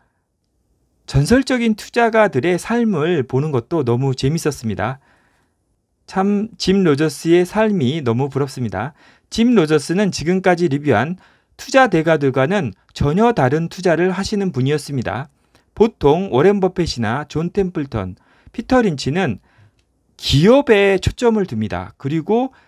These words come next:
그 기업이 얼마나 수익을 꾸준히 올릴 것인지, 십 년, 이십 년 자신의 독점적 지위를 유지하면서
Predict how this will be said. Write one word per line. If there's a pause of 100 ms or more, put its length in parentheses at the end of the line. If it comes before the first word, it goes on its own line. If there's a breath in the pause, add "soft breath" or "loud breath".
(200 soft breath)
그
기업이
얼마나
수익을 (100)
꾸준히
올릴
것인지, (300 soft breath)
십
년,
이십
년 (1120)
자신의
독점적
지위를
유지하면서